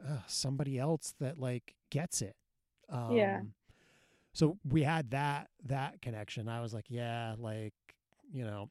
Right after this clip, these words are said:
Speaker 1: and then, you know, your, your Yoga for All Abilities class that you do every Wednesday.
Speaker 2: Yeah.
Speaker 1: Like
Speaker 2: Well, it started with, at the studio,
Speaker 1: Mm-hmm.
Speaker 2: I,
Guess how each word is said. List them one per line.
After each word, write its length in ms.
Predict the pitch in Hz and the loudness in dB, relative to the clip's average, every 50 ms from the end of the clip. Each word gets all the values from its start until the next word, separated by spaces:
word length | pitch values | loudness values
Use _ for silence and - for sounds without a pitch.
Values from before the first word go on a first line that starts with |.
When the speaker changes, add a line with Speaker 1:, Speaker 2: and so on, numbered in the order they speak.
| 330 | -4
Speaker 1:
and 140 | 185 143 143 | -2 0 0
then, 320 | 139 139 135 135 135 151 170 | 2 0 0 0 0 -2 0
you 120 | 151 139 | 0 0
know, 100 | 131 127 | 2 2
your, 200 | 127 120 131 131 | 2 2 2 2
your 260 | 131 180 165 123 131 127 | 0 0 -2 -2 -2 0
Yoga 420 | 117 110 127 127 131 143 131 120 | 0 0 2 2 2 2 0 -2
for 240 | - - 123 117 120 | -2 -2 -4 -4 -2
All 220 | 127 123 127 120 | -2 -2 0 0
Abilities 460 | 110 92 123 123 151 160 151 127 - | -2 -2 0 0 0 0 0 -2 -2
class 340 | - - 120 107 107 101 - - | -4 -6 -6 -4 -4 -6 -6 -6
that 160 | - 107 - | -6 -6 -4
you 60 | 120 | -4
do 180 | 101 110 104 104 | -4 -2 -2 -4
every 180 | 101 92 101 98 | -4 -4 -4 -6
Wednesday. 560 | 95 92 90 90 87 - 117 110 - - - _ _ _ _ _ _ _ _ _ _ _ _ - - | -6 -8 -8 -8 -10 -10 -12 -16 -18 -20 -20 _ _ _ _ _ _ _ _ _ _ _ _ -8 -2
Speaker 2:
Yeah. 220 | 233 220 208 202 208 196 _ _ _ _ - | 0 0 2 0 -2 -6 _ _ _ _ 2
Speaker 1:
Like 400 | 196 185 151 165 - - - - - - - - - _ | 6 8 8 8 6 4 -8 -14 -16 -20 -20 -20 -2 _
Speaker 2:
Well, 160 | - 277 320 330 | 12 12 12 12
it 200 | 311 320 - - | 12 12 10 4
started 440 | - - 285 277 294 320 381 381 - | 4 6 6 6 8 8 6 6 6
with, 320 | 339 330 320 311 302 269 - - | 6 6 6 6 6 4 2 2
at 160 | - 240 233 | 2 2 4
the 100 | - 247 | 4 0
studio, 920 | 233 - - - - 220 226 226 208 240 262 262 262 262 269 269 269 262 196 | 0 0 -6 -8 -2 0 0 2 4 6 6 8 8 8 8 8 8 8 8
Speaker 1:
Mm-hmm. 80 | 151 151 - _ _ _ _ - | 8 6 6 _ _ _ _ 0
Speaker 2:
I, 680 | - - 202 214 220 220 220 220 220 214 214 220 214 | 4 6 6 8 6 6 6 6 6 4 4 2 0